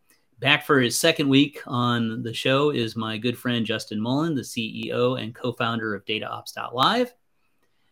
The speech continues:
And with him is, uh, Guy Adams, the C T O and co-founder of data ops dot live.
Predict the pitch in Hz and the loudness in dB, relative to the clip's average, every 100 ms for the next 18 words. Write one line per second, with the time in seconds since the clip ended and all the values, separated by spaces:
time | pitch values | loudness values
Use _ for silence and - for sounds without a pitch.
0 | _ 110 113 113 131 131 135 117 101 104 | _ -4 -2 2 0 2 2 0 -4 -6
1 | 104 113 113 113 117 123 143 160 156 - | -8 -6 -6 -6 -6 0 2 2 -2 -8
2 | - _ - 110 185 175 139 113 101 - | -16 _ -12 -6 -4 0 2 2 0 -8
3 | - 123 120 123 113 110 107 101 - 113 | -4 -2 2 2 0 -2 -4 -6 -8 -6
4 | 110 110 110 107 - 113 - 113 110 - | -6 -6 -8 -8 -8 -10 -10 -10 -12 -16